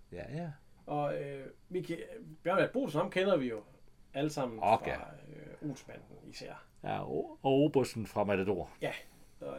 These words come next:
Speaker 2: i Olsenbanden, der er han jo altid Hallandsen. Han er jo altid en skurk, ikke?
Speaker 1: Ja, eller Holm Hansen junior.
Speaker 2: Ja, ja. Ja, Holm Hansen eller Hallandsen eller sådan noget, ja. Og i Matador, der er han, øh, Obersten.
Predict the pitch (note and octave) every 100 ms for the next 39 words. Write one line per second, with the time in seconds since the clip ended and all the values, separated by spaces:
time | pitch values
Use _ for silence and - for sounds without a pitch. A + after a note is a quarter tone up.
0 | - - - F#3 E3+ C3 C3+ D#3 E3 C#3+
1 | C3+ C#3 A#2+ C3 B2+ - - - C#3 D3+
2 | C3+ - C3+ B2 - B2 - - - D#2+
3 | A#2+ E3+ C3+ C3+ G#2 B2+ A#2 A#2+ G2 D#2
4 | C#2+ A2+ G#2+ D2+ - D3 G3 C3 - -
5 | B2 A2+ A#2+ A#2+ G#3 - D#3+ C#3+ B2 B2
6 | A2 - - - A#2 - - - - -
7 | - - - C3 C3 B2 F#3+ F#3+ C#3 D3+
8 | C#3 A#2 A2 A2 - - -